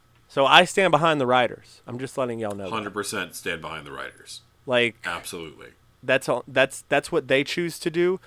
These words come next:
Speaker 1: so that's fine with them. They deserve, they deserve the residuals that they have to do to, for streaming and for other things as well,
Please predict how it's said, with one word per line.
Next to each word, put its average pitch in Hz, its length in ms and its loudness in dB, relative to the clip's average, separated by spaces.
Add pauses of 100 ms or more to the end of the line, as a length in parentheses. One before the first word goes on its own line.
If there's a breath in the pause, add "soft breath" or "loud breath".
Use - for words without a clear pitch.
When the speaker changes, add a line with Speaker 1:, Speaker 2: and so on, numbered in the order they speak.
Speaker 1:
so - 160 -6
that's 127 180 0
fine 131 340 -2
with 113 140 -10
them. 101 240 -12
They 135 180 4
deserve, 143 540 0 (140)
they 160 180 4
deserve 165 400 -2
the 147 80 -2
residuals 127 800 0 (240 loud breath)
that 123 180 -2
they 131 220 4
have 123 240 2
to 127 100 -16
do 123 320 -4 (240 loud breath)
to, 123 280 -4
for 139 200 -2
streaming 123 580 -6 (320 loud breath)
and 117 320 -6
for 127 300 0
other 120 220 0
things 113 280 -6
as 110 160 -12
well, 104 300 -4